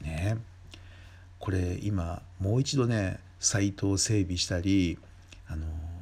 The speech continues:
ー、やってます。今日もやりました。ね。で、月刊ワイワイタイランドの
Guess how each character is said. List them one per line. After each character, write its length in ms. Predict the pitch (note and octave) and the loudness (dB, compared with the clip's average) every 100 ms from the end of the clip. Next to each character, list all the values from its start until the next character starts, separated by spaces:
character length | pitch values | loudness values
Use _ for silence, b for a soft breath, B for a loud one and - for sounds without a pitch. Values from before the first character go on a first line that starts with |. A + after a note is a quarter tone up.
| - - | -10 -6
ー、 40 | |
や 80 | - | -4
っ 20 | |
て 140 | - A2+ | 2 2
ま 100 | A2 | 2
す。 220 | - - - - B B | 0 -4 -14 -20 B B
今 120 | - G#2 | 0 0
日 60 | |
も 40 | E2+ | 2
や 60 | |
り 100 | F#2 | 0
ま 120 | F#2+ | 0
し 60 | G2 | 0
た。 180 | - - - - - - - | -4 -10 -16 -20 -20 -18 -8
ね。 200 | F2+ F#2 - - B B B B - | -6 -6 -10 -20 B B B B -6
で、 460 | F2+ F2 F2 F2+ F2 | -4 -2 -4 -6 -4
月 180 | F2 - | -4 -2
刊 240 | G#2+ G2+ | 0 2
ワ 100 | F#2+ | 2
イ 60 | G2 | 2
ワ 120 | G2 | 0
イ 60 | G2 | 0
タ 160 | G2+ | 0
イ 60 | F#2+ | 0
ラ 80 | F2 | -2
ン 100 | F2 | -2
ド 80 | |
の 280 | F#2+ G2+ F#2 | 0 0 -2